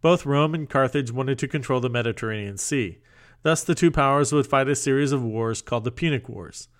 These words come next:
I'd like to eventually come back to these wars in a future episode because I'm fascinated with the Carthage general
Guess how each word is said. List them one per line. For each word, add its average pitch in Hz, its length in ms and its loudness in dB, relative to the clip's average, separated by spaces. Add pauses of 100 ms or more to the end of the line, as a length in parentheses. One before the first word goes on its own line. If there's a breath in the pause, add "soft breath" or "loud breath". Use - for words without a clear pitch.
I'd 151 140 0
like 190 160 2
to 196 140 10
eventually 165 400 2
come 147 220 0
back 127 220 0
to 135 100 -4
these 123 220 0
wars 117 320 -2
in 120 100 -6
a 120 60 -2
future 127 320 -4
episode 104 500 -6
because 110 260 -6
I'm 120 180 -6
fascinated 131 760 -2
with 120 180 -4
the 113 80 -4
Carthage 117 480 -4
general 110 480 -8